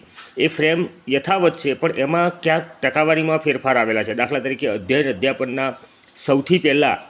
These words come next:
અ, બે હજાર ઓગણીસમાં શરૂ કર્યું ત્યારે અધ્યયન અધ્યાપન જે મુખ્ય ક્ષેત્ર હતું એના ચોસઠ ટકા હતા. ગત વર્ષે એને ત્રેપન ટકા વેઇટેજ આપવામાં આવ્યું હતું,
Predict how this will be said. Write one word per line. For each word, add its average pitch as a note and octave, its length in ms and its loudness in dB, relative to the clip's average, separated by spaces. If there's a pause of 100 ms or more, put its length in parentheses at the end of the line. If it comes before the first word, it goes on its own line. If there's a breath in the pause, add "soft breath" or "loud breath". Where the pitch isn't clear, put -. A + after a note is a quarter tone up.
(340)
અ, A#2+ 340 2
બે A2+ 140 4
હજાર C3+ 180 4
ઓગણીસમાં C3+ 400 0
શરૂ C#3 200 -2
કર્યું C3 160 0
ત્યારે A#2+ 180 0
અધ્યયન C3+ 340 0
અધ્યાપન C#3 500 -2
જે C#3+ 100 -2
મુખ્ય B2+ 360 -4
ક્ષેત્ર D3 380 0
હતું C3 180 0
એના C3 140 0
ચોસઠ B2+ 420 -4
ટકા B2 280 0
હતા. F#2 260 -6 (760 loud breath)
ગત F3+ 260 4
વર્ષે E3+ 480 4
એને D#3 360 0 (300)
ત્રેપન F#3 360 0
ટકા D#3+ 220 0
વેઇટેજ A#2 360 2
આપવામાં G#2 400 -2
આવ્યું F#2 140 -4
હતું, A#2 280 -8